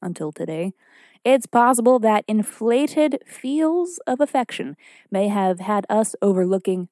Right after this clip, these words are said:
critical red flags. This transit is a rude awakening. Turns out that just because they are tall does not mean they are a good partner.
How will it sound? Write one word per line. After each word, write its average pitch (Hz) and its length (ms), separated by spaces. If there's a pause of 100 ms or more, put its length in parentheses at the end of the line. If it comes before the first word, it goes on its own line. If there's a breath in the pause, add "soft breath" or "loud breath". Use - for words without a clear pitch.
critical 277 920 (100)
red 180 460 (100)
flags. 165 880 (600)
This 294 320
transit 311 560
is 214 240
a 202 280
rude 208 760
awakening. 170 560 (240)
Turns 262 280
out 285 340
that 208 180
just 233 220
because 254 380
they 226 200
are 262 180
tall 262 420 (500)
does 208 200
not 220 280
mean 247 240
they 214 240
are 196 200
a 180 280
good 196 360
partner. 170 460